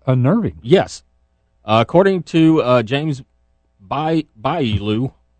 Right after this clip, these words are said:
Speaker 2: everybody was screaming. No kidding. I kinda panicked at first, but when I talked to my wife, I got myself under control. There were a couple guys who were freaking out, and then we calmed them down and got the situation figured out.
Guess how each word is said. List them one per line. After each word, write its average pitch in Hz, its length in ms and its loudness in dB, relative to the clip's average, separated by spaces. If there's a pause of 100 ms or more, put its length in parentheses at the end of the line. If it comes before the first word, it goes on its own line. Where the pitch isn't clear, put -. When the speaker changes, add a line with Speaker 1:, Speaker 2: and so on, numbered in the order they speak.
(440)
Speaker 2:
everybody 220 400 2
was 185 180 4
screaming. 170 540 -2 (640)
No 127 200 4
kidding. 127 360 0 (460)
I 117 140 -2
kinda 180 260 2
panicked 185 480 -6
at 101 100 -10
first, 117 380 -2 (160)
but 113 180 -8
when 123 100 -2
I 123 80 -2
talked 143 260 0
to 139 60 -10
my 120 140 -2
wife, 113 340 -2
I 107 80 -10
got 107 200 -4
myself 110 340 -6
under 104 160 -8
control. 101 480 -4 (240)
There 110 100 -8
were 117 40 -4
a 110 40 -6
couple 143 220 -2
guys 127 280 2
who 127 60 -6
were 107 60 -4
freaking 123 440 -4
out, 110 200 -2
and 107 80 -10
then 120 100 -6
we 110 100 -8
calmed 120 320 -2
them 104 140 -4
down 104 340 -4 (120)
and 98 140 -14
got 110 160 -2
the - 80 -20
situation 104 520 -10
figured 98 280 -12
out. 95 220 -8